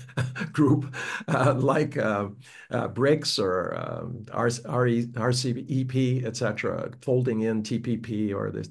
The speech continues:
T C P T P into, uh, that. Why? Uh, they exist on trade. They need to have, uh, those exports,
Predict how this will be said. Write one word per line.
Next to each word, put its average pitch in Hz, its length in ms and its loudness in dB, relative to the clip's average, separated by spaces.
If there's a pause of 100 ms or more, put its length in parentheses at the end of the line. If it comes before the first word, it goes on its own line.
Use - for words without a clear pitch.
(100)
T 127 160 -6
C 123 220 -6
P 113 280 -8 (200)
T 113 140 -8
P 104 360 -4 (300)
into, 127 580 2
uh, 95 200 -4
that. 90 340 -2 (240)
Why? 127 360 2 (320)
Uh, 107 320 -2
they 131 280 4
exist 123 340 0
on 95 160 -4
trade. 110 300 -6
They 113 100 2
need 120 240 2
to 104 100 -2
have, 101 320 0
uh, 95 200 -6
those 95 180 -6
exports, 95 580 -6